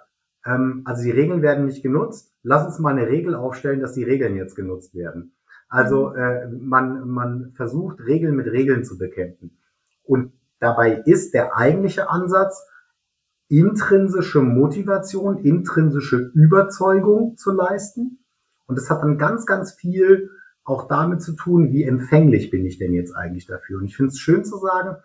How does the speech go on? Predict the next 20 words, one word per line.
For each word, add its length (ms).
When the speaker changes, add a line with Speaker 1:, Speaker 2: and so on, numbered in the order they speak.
Speaker 1:
äh, 160
und 200
da 320
gibt's 220
übrigens 240
auch 140
die 80
Brücke 340
zum 220
Thema 240
gesunde 400
Arbeit 260
im 140
Allgemeinen, 560
das 380
eint 380
ja 240
Arbeitgeber 720
und 160
ArbeitnehmerInnen 1120